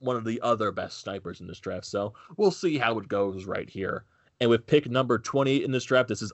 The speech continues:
Ottawa's third pick in this draft. They pick from the Brandon Wheat Kings of the W H L,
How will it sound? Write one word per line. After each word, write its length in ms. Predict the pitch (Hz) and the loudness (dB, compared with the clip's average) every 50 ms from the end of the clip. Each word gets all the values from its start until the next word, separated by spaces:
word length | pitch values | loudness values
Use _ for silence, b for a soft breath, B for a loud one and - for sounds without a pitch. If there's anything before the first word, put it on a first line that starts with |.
| - - | 0 2
Ottawa's 420 | 123 131 131 123 113 101 - - - _ | 4 4 4 4 0 -2 -2 -6 -8 _
third 280 | - 135 135 127 123 - | -2 -2 -2 -2 -4 -6
pick 340 | 110 98 95 98 - - _ _ _ | -6 -6 -6 -8 -12 -20 _ _ _
in 100 | 104 101 98 | -8 -8 -6
this 160 | 98 95 - | -8 -10 -8
draft. 340 | - 92 90 92 98 92 - | -6 -4 -2 -2 -2 -2 -2
They 100 | 95 92 | -4 -4
pick 240 | - - 110 - - | -2 -2 -2 -2 -4
from 140 | - 107 | -4 -6
the 80 | 104 95 | -4 -4
Brandon 340 | - 92 101 104 98 92 80 | -4 -4 -4 -4 -4 -6 -4
Wheat 200 | 92 98 95 - | -4 -4 -4 -4
Kings 280 | - 98 95 98 101 | -4 -4 -4 -4 -6
of 60 | 95 98 | -8 -10
the 80 | 95 | -10
W 400 | - - 110 101 95 98 98 98 | -4 0 0 0 2 0 0 0
H 240 | 95 95 - - - | 0 -2 -2 0 2
L, 280 | 104 104 113 117 120 | 4 6 6 4 2